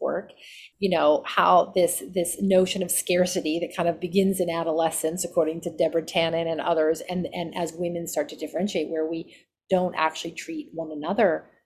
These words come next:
very well. It becomes a competitive fight for the seat at the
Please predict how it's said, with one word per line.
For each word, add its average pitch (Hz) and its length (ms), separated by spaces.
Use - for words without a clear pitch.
very 165 200
well. 151 340
It 160 160
becomes 165 340
a 156 80
competitive 165 720
fight 196 480
for 160 380
the 170 80
seat 180 160
at - 80
the 175 60